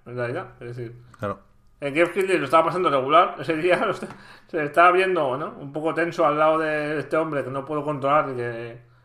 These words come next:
Speaker 1: le está dando por cosas, <laughs> ¿no? ¿no? Un poco locas, pero yo creo que le, le vino muy bien a la gala lo que pasó. Vamos.
Speaker 2: Mm. Sí, sí. Por eso, hablaremos más la semana que viene,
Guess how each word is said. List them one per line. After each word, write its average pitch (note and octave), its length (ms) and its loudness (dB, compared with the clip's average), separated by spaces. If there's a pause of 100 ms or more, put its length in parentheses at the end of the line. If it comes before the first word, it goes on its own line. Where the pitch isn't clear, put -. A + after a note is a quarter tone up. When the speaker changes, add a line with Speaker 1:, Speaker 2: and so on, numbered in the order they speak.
(400)
Speaker 1:
le B2+ 80 -10
está B2 180 0
dando D3+ 240 4
por C#3+ 220 -4
cosas, D3+ 440 2
<laughs> - 40 -16
¿no? E3+ 160 -6
¿no? F3 140 -8 (680)
Un C#3+ 120 -16
poco D3+ 200 -2
locas, E3+ 320 0
pero C3 380 2
yo C3+ 120 -2
creo C#3 140 -2
que E3 60 0
le, D3 200 -2
le C3+ 140 -2
vino D3+ 160 -2
muy D#3+ 160 -4
bien C#3+ 180 -2
a C3 60 -2
la A#2+ 100 2
gala A#2+ 540 0 (160)
lo A#2 160 -10
que A2+ 60 -10
pasó. A2+ 400 -10
Vamos. C3+ 160 -6
Speaker 2:
Mm. - 40 -10 (800)
Sí, - 120 -10
sí. F#2+ 100 -10 (1600)
Por C3+ 120 6
eso, A2+ 280 2
hablaremos A#2 440 4
más A2 280 6
la G2 600 0
semana G#2 240 -4
que G2 80 -2
viene, D3 260 0